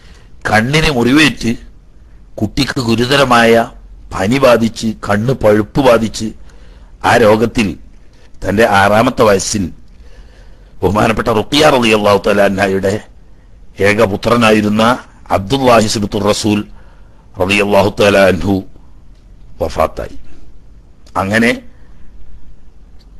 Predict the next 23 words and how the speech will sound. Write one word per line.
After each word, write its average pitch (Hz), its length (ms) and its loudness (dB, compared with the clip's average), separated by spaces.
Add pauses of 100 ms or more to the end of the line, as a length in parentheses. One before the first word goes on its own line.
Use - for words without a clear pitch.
(280)
രണ്ടാമത്തെ 123 540 0
പുത്രി 117 360 -4
റുഖിയ 120 360 2
റളിയല്ലാഹു 123 580 4
തആല 113 200 2
അൻഹ 117 180 2
രണ്ട് 104 260 2
പ്രാവശ്യം 131 480 2
ഗർഭിണിയായെങ്കിലും 127 800 2 (920)
അബ്ദുള്ള 131 400 0
എന്നൊരു 123 380 4
കുട്ടി 143 600 -4 (460)
ജനിച്ച് 117 720 0 (200)
ആറ് 104 320 4
വയസ്സ് 127 480 2
വരെ 151 260 4
ജീവിച്ചു. 127 720 2
ആറാമത്തെ 117 580 2
വയസ്സിൽ 104 500 0 (140)
അവർ 92 180 -2
വഫാത്തായി. 87 560 -2 (100)
ആ 98 120 2
പരമ്പര 90 580 -4